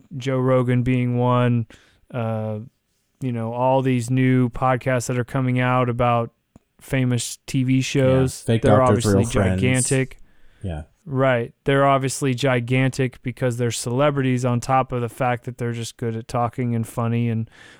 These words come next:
Speaker 1: all of that. But that doesn't necessarily come just because you, you hit record and put it out in the world. And you have to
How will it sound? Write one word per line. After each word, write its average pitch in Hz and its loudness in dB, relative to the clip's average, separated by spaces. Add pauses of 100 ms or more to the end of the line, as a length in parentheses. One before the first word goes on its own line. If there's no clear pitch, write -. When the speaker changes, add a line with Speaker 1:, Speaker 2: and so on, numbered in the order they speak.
(140)
Speaker 1:
all 123 -6
of 113 -8
that. 127 0 (420)
But - -2
that 165 2
doesn't 156 -2
necessarily 135 -2
come 117 -4 (2250)
just - -4
because 120 -2
you, 117 -4 (220)
you 131 -4
hit 131 -4
record 120 -2
and 110 -4
put 127 -4
it 113 -6
out 113 -4
in 120 -10
the 113 -10
world. 120 -4 (640)
And 123 0 (400)
you 139 0
have 143 0
to 131 -4